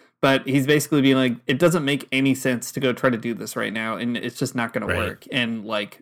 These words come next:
Speaker 1: someone did try to do it, and it did not work. So
Speaker 2: <laughs>
Speaker 1: funny to, maybe to kinda see, uh, <laughs>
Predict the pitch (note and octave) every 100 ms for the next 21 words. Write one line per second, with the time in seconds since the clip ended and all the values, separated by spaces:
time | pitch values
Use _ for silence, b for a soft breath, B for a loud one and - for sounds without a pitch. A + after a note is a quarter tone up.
0 | _ - A#2 A2+ A2+ A2+ A#2 A2 A#2 B2
1 | A2 A2+ A2 - - A2+ G#2+ G2 F#2 -
2 | - D3+ C#3 A#2 A2 G3+ G3+ - _ _
3 | - C#3 C3 B2+ B2 A#2+ B2 - A2+ A2
4 | C#3+ - _ A#2+ A#2 - A#2 A2 G#2+ G2+
5 | A2+ - - - G3